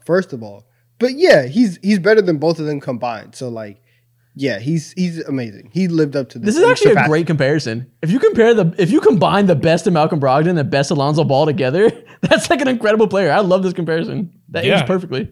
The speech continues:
Speaker 3: U C L A Lonzo Ball is what Tyrese Halliburton is today.
Speaker 2: Lonzo Ball's passing and size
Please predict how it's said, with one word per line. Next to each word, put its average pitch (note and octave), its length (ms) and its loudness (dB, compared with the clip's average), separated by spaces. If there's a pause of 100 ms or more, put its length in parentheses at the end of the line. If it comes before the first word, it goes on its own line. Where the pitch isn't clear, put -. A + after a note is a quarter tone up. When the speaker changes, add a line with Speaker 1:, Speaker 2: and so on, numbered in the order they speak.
(180)
Speaker 3:
U B2+ 280 -2
C F#3 320 -4
L E3+ 220 0
A E3+ 140 0
Lonzo D#3+ 440 0
Ball D#3 400 -2
is C3 220 -6
what C3+ 340 -6
Tyrese C#3+ 400 -4
Halliburton C#3 600 -2
is B2+ 260 -6
today. A2+ 480 -8 (840)
Speaker 2:
Lonzo G#3 340 0
Ball's F#3+ 300 2
passing F3 640 -2
and D3 120 -4
size D3+ 540 0